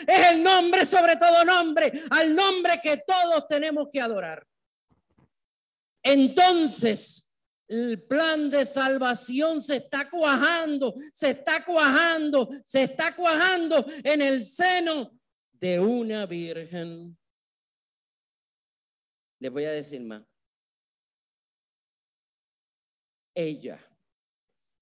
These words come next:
solo ella, va a ser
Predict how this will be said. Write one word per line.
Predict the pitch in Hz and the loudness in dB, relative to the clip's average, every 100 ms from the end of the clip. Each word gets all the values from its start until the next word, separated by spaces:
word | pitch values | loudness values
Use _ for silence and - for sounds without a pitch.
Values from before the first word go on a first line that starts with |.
| _ | _
solo | - - - - 196 202 196 196 196 196 _ _ - | -20 -18 -18 -16 -10 -8 -8 -10 -12 -14 _ _ -14
ella, | 180 147 - - _ _ _ _ _ _ _ _ _ _ _ _ - | -14 -14 -20 -20 _ _ _ _ _ _ _ _ _ _ _ _ -2
va | 196 | -2
a | 202 | -2
ser | - - 170 113 107 | -8 -8 -6 -8 -10